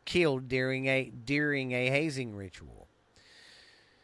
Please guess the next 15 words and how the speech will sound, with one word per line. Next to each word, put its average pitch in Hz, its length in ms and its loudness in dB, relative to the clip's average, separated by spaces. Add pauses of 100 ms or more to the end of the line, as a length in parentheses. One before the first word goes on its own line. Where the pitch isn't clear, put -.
(340)
His 165 220 2
spirit 180 420 2
is 147 240 0
not 165 320 2
at 160 300 2
peace 139 480 -2
as 135 300 4
he 139 200 0
haunts 156 440 0
the 135 520 -2
halls 123 600 4
during 143 440 0
the 127 200 -4
mid 135 420 -2
hours. 107 720 -2